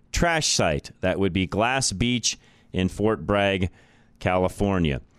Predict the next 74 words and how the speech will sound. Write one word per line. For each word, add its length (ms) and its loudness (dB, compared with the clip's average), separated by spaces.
Today's 340 0
impossible 360 0
question 280 0
of 40 2
the 80 2
day, 100 4
you 100 0
can 80 2
answer 240 0
this 80 0
on 120 2
the 60 2
rush 160 0
to 100 -4
reason 260 0
dot 260 0
com 220 0
website. 340 0
And 80 0
by 100 2
the 80 2
way, 80 2
if 80 0
you 40 2
ever 140 2
miss 260 2
me 120 0
talking 420 0
about 320 0
the 80 -2
question 320 0
of 60 -2
the 80 0
day, 60 2
you 60 0
can 60 0
always 160 -2
go 160 2
there 140 0
and 80 0
answer 320 0
it, 20 0
and 80 -2
it's 80 -2
just 180 -2
fun. 220 0
We 80 2
do 160 2
it 60 2
on 100 0
a 60 0
daily 260 2
basis. 480 0
What 320 0
are 220 2
the 300 0
subduction 1080 0
zones? 720 -2
Those 240 -2
are 60 0
places 440 0
on 160 2
Earth, 240 -2
by 140 0
the 80 -4
way. 160 -4
So 260 -4
I'll 100 -4
just 240 -6
give 160 -6
you 120 2
a 20 2
little 200 0
ti-, 280 -6